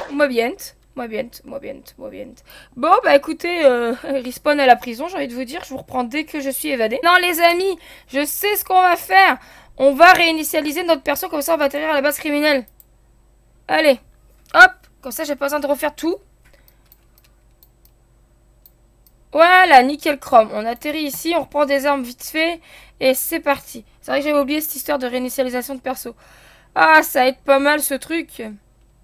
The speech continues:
Bon, par contre, on a atterri en dehors de la map. Alors là, on, on n'a rien compris à notre vie, hein, on va pas se mentir. Mais voilà.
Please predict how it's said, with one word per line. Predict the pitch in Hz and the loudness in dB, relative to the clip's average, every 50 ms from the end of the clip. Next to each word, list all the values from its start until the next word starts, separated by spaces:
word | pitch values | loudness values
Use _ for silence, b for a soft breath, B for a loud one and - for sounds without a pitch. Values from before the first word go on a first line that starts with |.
| _ _ _ _ _ _ _ _ _ _ _ _ _ _ _ _ _ _ _ _ | _ _ _ _ _ _ _ _ _ _ _ _ _ _ _ _ _ _ _ _
Bon, | 247 233 | -4 0
par | 247 240 - | 0 0 0
contre, | 320 330 359 302 | 0 -6 -4 -2
on | 247 | -2
a | |
atterri | 240 - - 269 269 359 370 302 | -2 0 -2 -4 -4 0 2 2
en | 247 233 233 | 2 4 4
dehors | 247 285 311 | 4 4 4
de | 277 285 | 4 0
la | 269 | 2
map. | 254 247 254 269 269 - | 4 4 4 4 4 -2
Alors | 233 220 220 226 | 0 2 2 2
là, | 240 269 285 | 2 2 0
on, | 277 254 247 - | -2 -4 -6 -8
on | 240 | -6
n'a | 240 233 | -4 -2
rien | 233 254 277 | -2 -2 -4
compris | - 294 269 - 294 | -6 -10 -6 -4 -4
à | |
notre | 277 269 240 233 | -2 -2 -4 -6
vie, | 233 240 302 - _ - | -10 -12 -14 -14 _ -14
hein, | 240 254 277 - | -12 -12 -12 -10
on | |
va | 226 220 | -12 -12
pas | 214 - 277 | -8 -8 -8
se | 302 302 | -6 -6
mentir. | 269 - - 262 277 330 - b b b b b b b b b b b - | -8 -8 -6 -8 -8 -10 -10 b b b b b b b b b b b -6
Mais | 262 294 320 339 339 | -4 -4 -2 -2 0
voilà. | 320 302 277 233 185 - | 0 2 2 0 0 -2